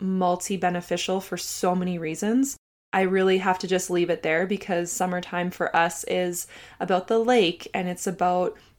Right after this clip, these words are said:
going to the park a lot more, having family reunions.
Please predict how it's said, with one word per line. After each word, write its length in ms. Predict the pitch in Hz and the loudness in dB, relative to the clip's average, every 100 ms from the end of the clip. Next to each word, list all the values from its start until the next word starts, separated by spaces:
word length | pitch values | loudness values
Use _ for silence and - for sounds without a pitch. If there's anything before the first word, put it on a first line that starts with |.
| - | -2
going 240 | 185 185 | 0 2
to 100 | 196 | 0
the 80 | 214 | -2
park 360 | 214 233 233 | 0 2 2
a 40 | 214 | 2
lot 300 | 190 170 180 | 2 2 0
more, 480 | 180 170 165 170 - _ | -2 0 0 -2 -6 _
having 380 | 185 190 190 214 | -4 0 4 4
family 420 | 208 185 190 208 | 2 0 0 0
reunions. 960 | 202 202 170 185 202 185 160 175 - - | 2 0 0 2 2 2 -2 -6 -8 -10